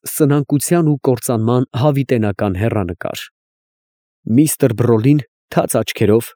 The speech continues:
վարդագույն այտերով, գանգուր մազերով,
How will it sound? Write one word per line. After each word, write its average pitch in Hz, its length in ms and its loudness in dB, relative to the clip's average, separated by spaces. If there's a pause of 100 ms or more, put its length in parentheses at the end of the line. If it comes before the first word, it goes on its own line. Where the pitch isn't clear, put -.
(120)
վարդագույն 131 680 2
այտերով, 107 500 2 (280)
գանգուր 123 540 2
մազերով, 120 560 2